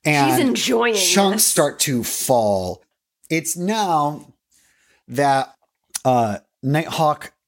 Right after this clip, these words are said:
Speaker 1: nervously is, "Oh, wait, wait, wait, wait, wait." You don't listen.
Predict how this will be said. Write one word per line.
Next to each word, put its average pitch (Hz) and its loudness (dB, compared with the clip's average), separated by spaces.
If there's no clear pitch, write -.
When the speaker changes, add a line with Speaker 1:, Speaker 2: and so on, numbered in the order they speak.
Speaker 1:
nervously 156 0
is, 117 -2
"Oh, 139 2
wait, 139 -2
wait, 156 2
wait, 160 0
wait, 180 -2
wait." 415 2
You 87 -12
don't 139 -4
listen. 160 -4